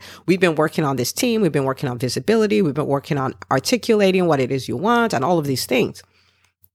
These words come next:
And it is so beautiful. Okay. It is so beautiful to see what's happening. So to explain what's happening, I have to explain something first. In the EntreMD Business School, we talk about the snowball effect, where you have,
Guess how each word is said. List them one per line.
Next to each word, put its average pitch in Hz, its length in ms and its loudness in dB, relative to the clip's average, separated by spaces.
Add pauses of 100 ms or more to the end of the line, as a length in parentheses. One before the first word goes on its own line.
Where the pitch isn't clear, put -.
(380)
And 160 100 4
it 151 80 4
is 147 100 0
so 180 280 2
beautiful. 165 560 -2 (720)
Okay. 131 260 0
It 143 180 2
is 139 80 0
so 139 200 2
beautiful 151 320 -2
to - 100 -8
see 131 140 -2
what's 120 160 -2
happening. - 320 -8
So 135 240 -2 (240)
to - 80 2
explain 214 320 2
what's 196 140 2
happening, 143 280 0
I 143 40 0
have 147 120 -2
to 139 80 0
explain 120 260 -4
something 117 380 -6
first. - 340 -10 (720)
In 214 160 6
the 262 80 2
EntreMD 170 500 0
Business 131 320 -2
School, 120 300 -2
we 135 100 0
talk - 360 -2
about 123 400 2
the 117 80 -2
snowball 117 520 -2
effect, - 440 -8 (180)
where 139 380 4 (320)
you 156 160 2
have, 151 280 -2